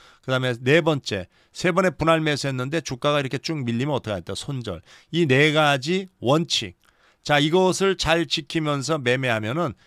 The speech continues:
여러분들은 한 달에 오백만 원 이상 꾸준하게 수익을 낼 수가 있어요. 수익 낼 확률은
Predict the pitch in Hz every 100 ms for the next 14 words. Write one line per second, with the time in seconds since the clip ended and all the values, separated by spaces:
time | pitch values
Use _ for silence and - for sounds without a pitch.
0 | _ 117 127 123 110 107 107 151 170 -
1 | _ - 175 180 170 165 185 - _ _
2 | - 156 180 175 151 139 156 147 - 175
3 | 180 180 151 - 175 160 127 113 123 110
4 | 90 - 78 - _ _ - 170 175 170
5 | 151 - 156 147 143 147 190